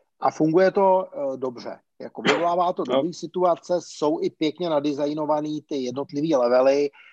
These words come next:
Speaker 1: Eh, my třeba, když jsme teď nedávno, my to hrajeme právě s holkama a s přítelem starší holky,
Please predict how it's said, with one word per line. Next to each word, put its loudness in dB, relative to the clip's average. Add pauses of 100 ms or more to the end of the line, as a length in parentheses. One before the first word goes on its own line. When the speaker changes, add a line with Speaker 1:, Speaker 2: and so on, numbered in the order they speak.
(160)
Speaker 1:
Eh, -2 (120)
my -2
třeba, -2
když -2
jsme -4
teď -2
nedávno, 0
my -2
to -4
hrajeme 2
právě -2
s -14
holkama -4
a -10 (800)
s -20
přítelem -8
starší -8
holky, -4